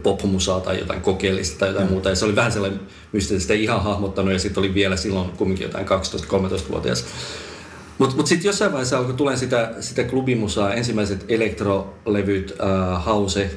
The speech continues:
Speaker 1: techno, niinku y-, y-, Yhdysvaltoista, Chicago, Detroit, New York. Niitä levyjä alkoi soimaan siellä ruot-, ruotsalaisessa radio viikonlopun yöohjelmissa, jossa niinku D J:t, jotka, äh,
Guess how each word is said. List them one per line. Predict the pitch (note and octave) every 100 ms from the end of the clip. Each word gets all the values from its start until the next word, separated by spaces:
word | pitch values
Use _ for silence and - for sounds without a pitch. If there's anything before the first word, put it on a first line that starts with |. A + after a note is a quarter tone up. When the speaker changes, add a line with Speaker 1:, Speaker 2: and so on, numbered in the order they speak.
| -
Speaker 1:
techno, | G#2 - G2+ F2+ - - - -
niinku | G2 F#2+
y-, | G2+ A2+
y-, | A2+ A2+
Yhdysvaltoista, | G#2+ F#2 G#2+ G2+ G2+ F#2+ - F#2+
Chicago, | - - F#2+ F#2+ G2 F#2 - -
Detroit, | G#2 F#2+ G2 F#2
New | G2 F#2
York. | F#2 F#2 - - - - -
Niitä | C3 C#3+ C#3
levyjä | A#2+ A2
alkoi | G#2 G#2
soimaan | G2+ G#2 G2+ G2
siellä | G#2 G2+
ruot-, | G#2 G#2 - -
ruotsalaisessa | G#2+ G2+ F#2+ F#2+ F#2+ G2
radio | G#2+ G#2 G#2 F#2+ F#2 -
viikonlopun | G2 G#2+ G#2+ F#2+ G2+ F#2
yöohjelmissa, | A#2+ A2 F#2+ F#2+ F2+ F2 F#2 F#2 - - - - - -
jossa | G2 G#2+ G2+ -
niinku | G2 F#2+
D |
J:t, | B2+ B2 G#2 G2+
jotka, | G2+ - G2 F#2+ - -
äh, | G2+ F#2+